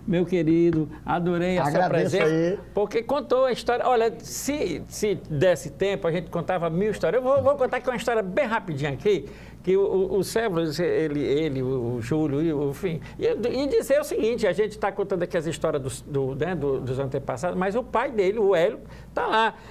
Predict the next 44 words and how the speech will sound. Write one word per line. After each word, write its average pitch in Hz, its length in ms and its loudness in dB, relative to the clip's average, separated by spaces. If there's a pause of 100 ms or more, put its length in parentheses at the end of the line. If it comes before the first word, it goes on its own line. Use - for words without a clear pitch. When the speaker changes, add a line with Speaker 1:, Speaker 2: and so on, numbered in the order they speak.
(140)
Speaker 1:
vivão 220 640 2
lá. 185 480 2 (180)
Ele 214 220 4
que 269 120 -2
não, 302 140 0
ele 226 160 4
não, 262 180 -4
não 233 160 -2
tá 240 160 -2
mais 254 200 -6
trabalhando, 262 480 0
mas 202 160 -2
tá 233 160 0
lá, 196 280 0 (320)
vivão, 220 500 2
deve 240 220 0
tá 226 120 -2
até 254 180 -2
assistindo 285 400 -4
nosso 233 240 -6
programa, 190 400 0
que 190 100 -2
é 196 120 2
show 247 240 2
de 226 60 -6
bola. 180 200 2
Um 190 140 0
beijão 185 420 4
pra 202 100 0
você, 208 320 0
meu 156 160 0
querido 165 360 0
Hélio. 135 180 0 (560)
Aí 233 260 0
é 240 60 2
o 220 60 0
seguinte, 170 340 -2
eu, 190 180 0
eu, 190 220 0
eu, 165 380 0
eu, 156 280 2
eu 143 360 0 (480)
fui - 240 -4
convidado, 156 560 -2